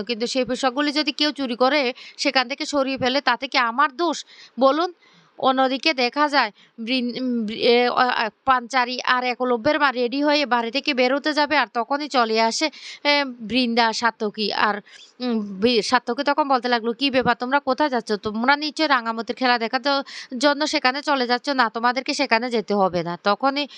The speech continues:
এই একলব্যের মা বলতে লাগলো, "কি বলতে চাইছো? কি বলতে চাইছিস স-, সাত্তকী?" সাত্তকী তখন বলতে লাগলো, "আমি একদম ঠিক কথা বলছি। আজকে বাড়িতে না, উম, একটা ক-, জিনিস নিয়ে আলোচনা হবে, তোমাদেরকে তো থাকতে হবে।" বৃন্দা তখন বলতে লাগলো, "রাঙামতির খেলা দেখে কি করবেন মা?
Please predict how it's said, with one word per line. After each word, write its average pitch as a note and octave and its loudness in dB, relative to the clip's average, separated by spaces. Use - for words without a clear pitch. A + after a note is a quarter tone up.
এই C#4 2
একলব্যের A#3 0
মা C4 2
বলতে A3 -2
লাগলো, A3 0
"কি C#4 -2
বলতে A#3 0
চাইছো? A3 0
কি C#4+ 0
বলতে D4 0
চাইছিস C4 -2
স-, B3 -2
সাত্তকী?" B3 -2
সাত্তকী A#3+ -2
তখন B3+ 0
বলতে A#3+ 0
লাগলো, A#3 0
"আমি A#3+ -2
একদম A#3 -2
ঠিক A#3 -2
কথা G#3 0
বলছি। F#3+ -4
আজকে G#3+ -2
বাড়িতে A3 -2
না, C4+ 2
উম, C#4 0
একটা A#3 0
ক-, B3+ -4
জিনিস B3 -4
নিয়ে C4+ 2
আলোচনা G#3 -2
হবে, F#3+ -2
তোমাদেরকে A3+ -2
তো C4 -2
থাকতে A#3+ -4
হবে।" G3 2
বৃন্দা G3+ 0
তখন G#3+ 0
বলতে A#3 0
লাগলো, A3+ -2
"রাঙামতির A3+ -2
খেলা A#3+ 2
দেখে A#3+ -4
কি C#4 -6
করবেন A3 2
মা? A3+ 2